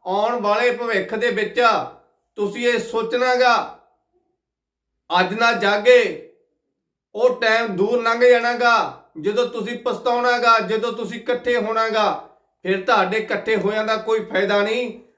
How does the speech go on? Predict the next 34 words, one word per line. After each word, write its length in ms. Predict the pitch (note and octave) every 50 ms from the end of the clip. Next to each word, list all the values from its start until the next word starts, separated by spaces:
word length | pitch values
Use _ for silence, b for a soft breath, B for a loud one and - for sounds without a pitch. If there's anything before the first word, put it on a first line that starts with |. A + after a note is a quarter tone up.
| b b b F3 G3
ਅੱਜ 120 | G#3 G3
ਸਰਕਾਰਾਂ 560 | A3+ - G3 G#3+ G#3 F#3+ - G#3+ G#3+ G#3+ A3+ A3+
ਨੂੰ 180 | A3+ A#3 G3+
ਜਗਾਓ, 720 | F3+ F#3+ F3+ G3+ G#3 G#3+ B3 A#3+ G#3+ E3 - - - - _ _ _ _ _ - F3
ਅੱਜ 140 | G3+ G3+ G#3+
ਸਰਕਾਰਾਂ 580 | G#3 - A3+ G#3 G3+ - G#3+ G#3 G#3+ A3 A3+ A#3
ਨੂੰ, 140 | A#3+ A#3+ -
ਚਾਹੇ 260 | - A#3 A3 A#3 A3+
ਤੁਸੀਂ, 280 | A3+ A3+ F#3+ A3 A#3+
ਇੱਕ 300 | A3+ - - A3 F#3+ -
ਚੈਲੰਜ 380 | - A#3 A#3+ A#3+ B3+ B3+ B3 B3
ਹੈ 100 | A#3+ A#3+
ਇਹ 80 | A#3 A3+
ਸਰਕਾਰਾਂ 480 | F#3 A3+ G#3 G3+ A3 G3+ G3+ G#3 G#3+
ਵਾਸਤੇ। 760 | G#3+ G#3 G3+ G3 F#3+ F#3 F#3 A3+ A3+ A3 F#3+ - - - - _ _ _ _ _
ਸਰਕਾਰਾਂ 440 | - F3+ F#3 F3+ G#3 G3+ G#3 A3 A3+
ਦਾ 120 | A3+ A3+
ਫਰਜ਼ 340 | G#3+ - - G#3 G#3+ G#3 A3+
ਬਣਦਾ 380 | B3 B3+ B3 A#3+ G#3+ B3 A#3 G#3+
ਸੀ 280 | F#3+ A#3 A#3+ A3+ E3+ C#3 - - - _ _ _ _ -
ਕਿ 120 | G#3 G#3
ਜਿਹੜਾ 320 | F#3 G3 A3 A3+ A3+ A3 A3
ਇਹ, 460 | A3+ A3 G3+ G#3+ A3+ A3 G3+ - - - - _ _ _ _ _ _ _ - - F3+
ਅਮ, 440 | F#3 F#3+ F#3+ F#3+ F3+ F3+ - - - _ -
ਲੱਖੇ 420 | F#3 E3+ G3+ - - - B3 B3+ -
ਸਿਧਾਣੇ 360 | - A#3+ B3 A3 G#3 A3 A3
ਜਾਂ 160 | A3+ A3+ A3+
ਹੋਰ 380 | G3 F3+ G3 G3 G#3+ B3 C4 C4
ਜਿਹੜੇ 260 | A3 A#3+ B3 B3 A#3+
ਨੌਜਵਾਨਾਂ 640 | A3 G#3 G#3 G#3+ G3+ G#3+ A3 G#3+ G#3 G#3+ A3 A3 A3
ਨੇ 80 | A3+
ਇੱਕ 320 | A3 A3 G#3+ G#3+ A3+ G#3+ G3+
ਸੰਘਰਸ਼ 420 | A#3 A#3+ A#3 A#3+ G#3 - - -
ਵਿੱਢਿਆ, 560 | G3 F#3 G#3+ G3+ A#3 B3 A#3+ G#3+ F3 - -